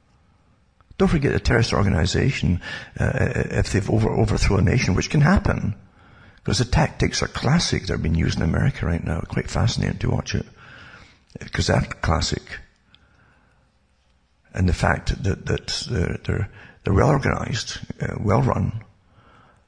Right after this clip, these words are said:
um, the idea is to terrorize the average American citizenry. That they'll do nothing. That's what was in Fight Club, the movie Fight Club, the comedy, where they, where, where they, they, they, they set a group up for revolution, and, and they even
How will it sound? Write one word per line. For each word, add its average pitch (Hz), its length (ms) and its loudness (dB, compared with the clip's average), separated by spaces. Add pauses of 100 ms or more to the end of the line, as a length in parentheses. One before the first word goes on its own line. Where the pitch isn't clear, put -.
(160)
um, 95 480 4 (760)
the 208 60 2
idea 113 520 2
is - 120 0
to - 100 -2
terrorize 98 500 2
the 80 200 0
average - 300 2
American 87 420 2
citizenry. - 800 0
That - 200 -2
they'll 67 140 0
do 123 140 2
nothing. 90 500 2 (320)
That's - 240 2
what - 60 4
was - 160 2
in - 80 4 (140)
Fight - 340 0
Club, - 320 -2
the 92 100 4
movie 95 320 4
Fight - 300 2
Club, - 240 -2
the - 100 0
comedy, 90 560 2 (880)
where - 100 0
they, 92 80 2
where, 92 300 2
where - 180 2
they, - 160 -2 (220)
they, 107 100 0
they, - 200 0
they - 180 0
set - 240 0
a - 20 -6
group - 260 0
up - 140 -2
for - 140 -8
revolution, 92 720 0 (400)
and, - 200 2
and 92 180 2
they 87 60 4
even - 300 2